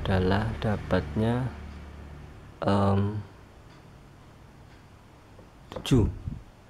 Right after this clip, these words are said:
Tujuh kali empat, dua puluh delapan. Kenapa kok dapat tujuh ya? Kalau enam itu, enam kali empat itu, eh, dua puluh empat, masih ada atasnya lagi. Kalau kali tujuh itu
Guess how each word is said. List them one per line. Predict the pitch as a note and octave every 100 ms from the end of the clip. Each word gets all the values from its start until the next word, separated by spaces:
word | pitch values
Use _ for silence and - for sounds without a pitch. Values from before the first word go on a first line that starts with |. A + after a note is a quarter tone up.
| - - - - - -
Tujuh | G#2 G2 - -
kali | G2+ G2+ G2
empat, | F#2 E2+ B2 D#3 - - A#2 - - - - - - - - - - - -
dua | - G2
puluh | G2 G2+ G2
delapan. | - G#2 G2 - F2+ G2+ - - - - - - - - - - - - - - -
Kenapa | - C3+ F#3
kok | D3+
dapat | A2+ D3 E3
tujuh | D#3+
ya? | A2 G2 G2
Kalau | C#3+ -
enam | A2 B2 D3+ D3
itu, | C3 D3+
enam | E3 C#3+ - A#2 B2+ B2
kali | A#2+ B2
empat | A#2+ A#2+ B2 A#2+
itu, | A#2+ - D3 D3 C#3+ G2+
eh, | A2+ A2
dua | G#2
puluh | A2+ A#2
empat, | A#2 C#3+ E3 - A#2+
masih | G2+ G2+ G#2
ada | G2 G#2 G2
atasnya | G#2 A#2
lagi. | G#2+ G#2+ - C3 D#3 - - - -
Kalau | - G#2+ G#2+
kali | A2+ A#2
tujuh | A2 - A2
itu | G2+